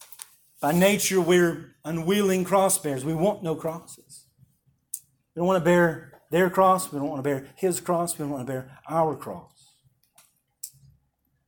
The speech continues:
Oftentimes, even to, to help a poor soul like that, we'd even recoil in our hearts to think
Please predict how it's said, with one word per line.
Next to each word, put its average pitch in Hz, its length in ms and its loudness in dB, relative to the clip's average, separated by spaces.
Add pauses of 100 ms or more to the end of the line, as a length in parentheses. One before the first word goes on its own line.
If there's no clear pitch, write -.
(1600)
Oftentimes, 160 760 2
even 156 160 -2
to, 143 140 0
to - 280 -12
help 143 200 -4
a - 20 -8
poor 180 300 0
soul 156 580 -2 (1800)
like 127 200 -8
that, 143 180 2
we'd 151 120 0
even 156 200 0
recoil 160 520 2
in 156 80 0
our 147 120 0
hearts 147 300 0
to 139 60 -8
think 139 400 -6